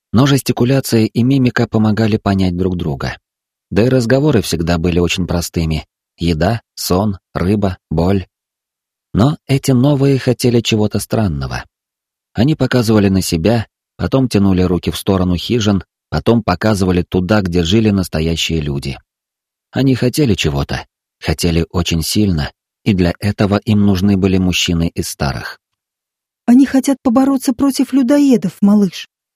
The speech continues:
Speaker 1: сказала как-то тётя Ойна, когда он спросил у неё, что происходит.
Speaker 2: «Они хотят, чтобы мы все помогли им в этом».
Speaker 1: Он не очень понимал, о чём говорит тётя Ойна.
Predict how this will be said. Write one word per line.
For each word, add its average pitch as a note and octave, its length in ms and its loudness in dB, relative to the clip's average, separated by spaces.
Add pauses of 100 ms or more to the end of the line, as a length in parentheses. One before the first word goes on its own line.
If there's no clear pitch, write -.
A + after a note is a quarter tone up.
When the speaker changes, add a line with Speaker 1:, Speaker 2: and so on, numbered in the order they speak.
(100)
Speaker 1:
сказала E2+ 460 -2
как-то D#2+ 320 -2
тётя E2 380 -4
Ойна, D2+ 400 -2 (260)
когда E2+ 320 0
он F2 180 -2
спросил F2+ 440 -2
у F2 40 0
неё, D#2 300 0 (280)
что - 220 -4
происходит. D#2 720 -4 (680)
Speaker 2:
«Они A3+ 200 6
хотят, B3+ 340 0
чтобы A#3+ 320 2
мы B3+ 140 6
все - 220 0
помогли C4 500 4
им G#3+ 220 4
в G#3 60 2
этом». G3+ 340 0 (640)
Speaker 1:
Он C3 180 0
не C#3 140 0
очень F2 300 0
понимал, E2 380 0
о E2+ 80 0
чём F2+ 200 0
говорит F2 360 0
тётя F2+ 320 -2
Ойна. C#2 420 -4